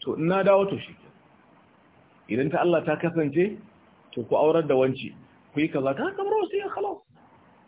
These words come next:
Ka nemi afuwar jama'a. Sannan ka aboci jama'a nagartacciya cikin tafiya.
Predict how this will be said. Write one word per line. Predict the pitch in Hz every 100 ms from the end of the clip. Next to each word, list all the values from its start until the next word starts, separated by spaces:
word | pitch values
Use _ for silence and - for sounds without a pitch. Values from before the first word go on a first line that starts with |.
| _ _ _ _ -
Ka | 147
nemi | 156 165
afuwar | 180 175 160 120
jama'a. | 117 107 76 - - - _ _ _ _ _ _ _ _ _ _ _ _ -
Sannan | 156 156 156 185 220 233
ka | 226 175 -
aboci | 151 127 143 139 135 - 165
jama'a | 131 139 160 175 165 151 143
nagartacciya | 123 117 110 123 110 110 - 123 - - - 127 127 123 120
cikin | - 131 117
tafiya. | 87 - 85